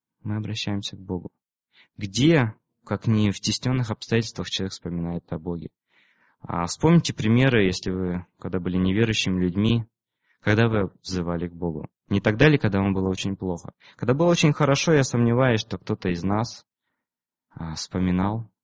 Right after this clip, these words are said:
про Бога, про Иисуса. Когда плохо, тогда да. Тогда мы приходим к Нему. Какова же роль воспоминаний, если мы уже верующие? Автор, зная Бога, вспоминает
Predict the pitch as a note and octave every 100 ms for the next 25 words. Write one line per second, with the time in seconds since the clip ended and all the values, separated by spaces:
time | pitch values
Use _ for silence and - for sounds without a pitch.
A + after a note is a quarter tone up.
0 | - - D#2+ F#2 A2 G#2+ G#2+ _ _ -
1 | D#2+ D2+ - G2 - - _ _ _ _
2 | _ _ G#2 A#2+ C3+ D#3 F3 - A2 G#2+
3 | A#2+ G#2+ E2+ F2 _ _ _ _ F#2+ G2
4 | G#2+ F2+ - - E2+ E2 - E2 E2 -
5 | _ _ _ _ _ _ _ _ _ _
6 | _ _ _ _ _ _ _ _ _ _
7 | _ - - E3 D#3+ D3 D#3+ B2+ A2+ -
8 | A#2 B2 C3 B2+ G2+ F#2+ - G2 G2+ F#2+
9 | F#2 F#2 F#2+ E2 - D#2+ D#2 _ _ _
10 | _ - - D#3+ F3+ D3 C#3 B2+ - F#2+
11 | G2 G2 F2 G#2+ A#2 G2+ E2 - _ _
12 | - - G2+ G2 G2+ G2 E2+ -